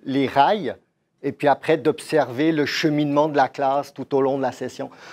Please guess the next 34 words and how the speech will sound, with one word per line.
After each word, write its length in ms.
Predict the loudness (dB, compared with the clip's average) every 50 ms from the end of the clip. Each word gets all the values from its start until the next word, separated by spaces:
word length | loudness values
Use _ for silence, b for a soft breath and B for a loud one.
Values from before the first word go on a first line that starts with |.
| B B
Donc, 140 | -2 2 2
il 20 |
y 20 | 4
a 40 | 4
vraiment 240 | 4 4 2 2
tout 140 | 0 2 0 2
un 100 | 0 2
travail 500 | 2 0 2 4 4 4 4 2 0 -6 B B B -4
de 80 | -4
préparation, 760 | 0 2 0 2 4 2 2 2 0 -2 -2 -2 0 2 2 2
euh, 260 | 4 4 4 4 2 2 -2
initiale. 720 | -4 -4 -4 -4 -4 -2 0 2 4 4 2 2 -2 -4 B B B B B B
Donc, 140 | 2 4
on 60 | 6 6
va 100 | 6 8
passer 300 | 6 4 4 4 4 2
à 80 | 2
travers 300 | 4 2 4 4 6 4
les, 180 | 4 2 0 -4 -6
les 160 | -6 -6 -6 -2
trois 200 | 2 2 2 4
étapes, 360 | 2 2 4 2 2 2 0
hein, 100 | -4 -6
donc 200 | -6 -6 -8 -8
préparation 520 | -4 -4 0 2 2 2 2 2 0 -2 -4
initiale, 580 | -4 -4 -6 -6 -2 0 2 2 2 2 0
mise 260 | 0 0 0 2 2
en 100 | 2 2
contexte, 600 | 2 2 0 0 0 0 2 2 2 0 -2 -8 B B B B B B -6
et 80 | -6
puis 140 | -4 0 2
la 140 | 4 4 4
réalisation, 880 | 4 4 4 4 4 2 0 -2 -2 -2 -2 -4 -4 -2 0 0 0 0
euh, 320 | 0 -2 -2 -4 -6 -8